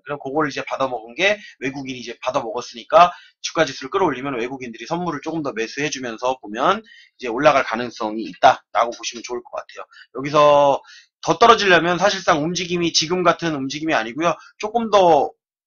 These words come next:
매도가 강하게 일어나야 돼요. 근데 이제 국민들 여론도 있고 하다 보니까 아무래도 연기금이랑 이쪽 물량들이 함부로 막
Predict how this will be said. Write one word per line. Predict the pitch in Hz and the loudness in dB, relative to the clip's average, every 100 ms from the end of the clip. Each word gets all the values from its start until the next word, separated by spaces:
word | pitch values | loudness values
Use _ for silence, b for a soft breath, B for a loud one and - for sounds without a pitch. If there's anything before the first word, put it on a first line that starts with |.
| _ _ | _ _
매도가 | - 151 160 156 139 - | -4 -2 6 6 6 0
강하게 | - 135 170 160 | -2 4 4 4
일어나야 | 131 143 123 113 | 0 0 2 0
돼요. | 117 113 | -4 -6
근데 | 131 135 | -6 -6
이제 | 127 139 | -4 -8
국민들 | 139 156 170 165 | -6 -4 -2 -2
여론도 | 123 165 175 139 | 0 0 -2 -8
있고 | - | -2
하다 | 147 196 | 0 2
보니까 | - 131 - 147 B B | 0 -6 -2 -2 B B
아무래도 | - 139 151 127 | -4 -2 -2 -4
연기금이랑 | 127 156 160 147 131 127 120 113 _ | -4 -4 -4 -4 -2 -2 -4 -10 _
이쪽 | 123 160 131 - _ _ _ _ _ | -8 -6 -6 -12 _ _ _ _ _
물량들이 | 143 151 151 135 131 B B | 2 4 4 -4 -6 B B
함부로 | 233 254 262 247 | 0 2 0 6
막 | 196 147 | 8 8